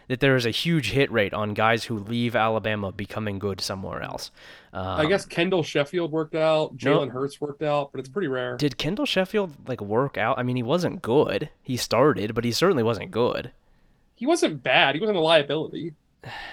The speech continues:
Speaker 1: I guess.
Speaker 2: He
Speaker 1: I
Speaker 2: was,
Speaker 1: mean
Speaker 2: like, an above average Power Five starter, which is, like, not, I wouldn't call it a smash success, but it's, like, not a total failure either.
Speaker 1: Yeah, uh, I've, I've seen some of those guys transfer, transfer to the G five level as well, and, and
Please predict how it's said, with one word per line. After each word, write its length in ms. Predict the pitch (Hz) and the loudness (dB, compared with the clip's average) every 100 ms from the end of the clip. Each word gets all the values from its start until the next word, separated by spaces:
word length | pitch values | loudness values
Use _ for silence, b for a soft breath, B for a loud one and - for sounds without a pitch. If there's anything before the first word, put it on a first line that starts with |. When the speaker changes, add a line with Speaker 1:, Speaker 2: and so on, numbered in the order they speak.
| B | B
Speaker 1:
I 80 | - | -12
guess. 240 | - - - | -10 -4 2
Speaker 2:
He 80 | |
Speaker 1:
I 20 | 277 | 4
Speaker 2:
was, 140 | 302 | 6
Speaker 1:
mean 20 | 285 | 4
Speaker 2:
like, 80 | 277 | 4
an 80 | |
above 340 | 233 156 160 175 | 2 6 6 8
average 440 | 156 156 151 139 | 6 6 2 -2
Power 260 | - 135 131 | 0 0 0
Five 220 | 127 123 | -2 -4
starter, 300 | - - - | -6 -12 -12
which 160 | 135 120 | -12 -6
is, 80 | 151 | -2
like, 160 | 151 143 | 0 4
not, 320 | 156 170 - - 123 117 | 4 4 0 -18 -12 -4
I 80 | 139 | -2
wouldn't 240 | 147 160 | 0 -2
call 160 | 151 143 | -2 -2
it 60 | 123 | -2
a 80 | 120 | -6
smash 560 | - 135 123 131 - | -8 -6 -4 -4 -6
success, 480 | - - 131 123 156 | -14 -10 -6 -4 -4
but 140 | - | -6
it's, 100 | 127 | -8
like, 140 | 131 123 | -8 -4
not 160 | 151 127 | -4 -4
a 80 | 117 | -6
total 220 | - 120 - | -10 -10 -10
failure 380 | - 50 50 50 | -12 -12 -12 -14
either. 220 | - - _ | -14 -20 _
Speaker 1:
Yeah, 300 | 117 98 90 - | -6 -4 -4 -4
uh, 240 | 139 131 127 | -2 2 4
I've, 180 | 135 135 | 4 4
I've 240 | 139 127 | 2 0
seen 480 | - 165 147 131 - | -2 0 2 0 -4
some 200 | - 127 | -2 0
of 60 | 117 | 2
those 160 | 113 | 2
guys 220 | 110 110 | 2 0
transfer, 540 | - 120 107 - 120 120 - | -2 -4 -4 -2 -4 -4 -6
transfer 380 | 139 117 - 110 | -2 -2 -2 -2
to 60 | |
the 80 | 104 | -2
G 160 | 101 101 | -6 -6
five 260 | 104 98 | -4 -4
level 240 | 101 95 98 | -6 -8 -10
as 100 | - | -8
well, 220 | 104 101 | -6 -6
and, 140 | 101 | -6
and 340 | 101 98 95 | -8 -8 -12